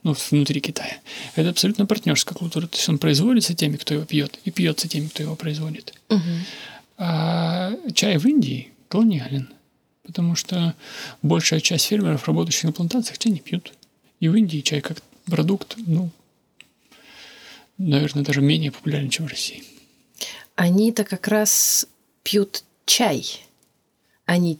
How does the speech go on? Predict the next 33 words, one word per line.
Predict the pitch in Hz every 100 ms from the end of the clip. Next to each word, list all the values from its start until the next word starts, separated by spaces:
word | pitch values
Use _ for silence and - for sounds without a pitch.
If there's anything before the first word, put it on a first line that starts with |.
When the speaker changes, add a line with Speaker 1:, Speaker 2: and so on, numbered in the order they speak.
| -
Speaker 2:
ти, | - 190 151 - - -
Speaker 1:
Ну, | 180
Speaker 2:
да? | 247 233 -
Speaker 1:
да. | 156 143 - _ _ _ _ _ _ _
Speaker 2:
Вот, | 156 139
потому | - - 165 165
что | - 165
они | 165 175
не | 180
пьют | 185 180 165
вот | 170 165
этот | 170 160 156
вот, | 165 160 147
э, | 160 151 151 - - _ _ _ _ -
масала-чай, | 165 170 190 165 165 - 285 320
как | 185
мы | 165
Speaker 1:
Мгм. | 160 185
Speaker 2:
его | 196
называем, | 156 156 156 151 147 151
а | 151
они | 170 247
его | 294 208
просто | 220 - 175
называют | 160 190 190
чай. | - 170 147
У |
них | 147 190
Speaker 1:
Да. | 220
Speaker 2:
такое | 226 165
слово | - -
есть, | 156 -
чай. | - 180